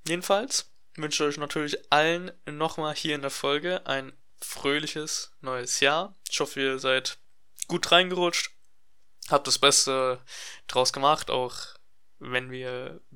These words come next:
sagen wir mal, etwas chaotische Umstände haben und jetzt nicht so feiern konnten wie die letzten Jahre. Hoffe ich natürlich trotzdem, ihr habt das Beste draus gemacht,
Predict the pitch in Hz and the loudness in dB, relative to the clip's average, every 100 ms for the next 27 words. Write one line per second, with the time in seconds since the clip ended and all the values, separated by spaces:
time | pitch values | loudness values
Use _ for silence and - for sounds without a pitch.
0 | - - - 123 123 120 123 - - 120 | -18 -6 -2 -2 -4 -6 -4 -4 -4 -8
1 | - 127 139 - 139 160 - 160 156 151 | -2 0 0 -2 -2 -2 -4 -4 -2 -2
2 | 147 147 143 - - - - - - 127 | -2 -4 -12 -14 -14 -14 -16 -16 -10 -6
3 | 127 - 131 - 139 143 139 139 143 135 | -4 -4 0 0 2 0 0 -2 -4 -4
4 | 131 127 127 156 - 180 175 180 190 - | -10 -2 2 4 2 2 -2 -2 -6 -10
5 | - - - - - - - - - 156 | -18 -20 -20 -20 -20 -20 -20 -12 -2 0
6 | 151 143 135 139 - - 160 - 151 143 | 2 -2 -2 -4 -2 -2 0 -2 -4 -8
7 | 143 - 135 139 135 - 131 - 135 131 | -14 -8 -6 -4 -6 -6 -4 -2 -2 -4
8 | - 123 - 156 170 - | -6 -8 -6 -6 -6 -8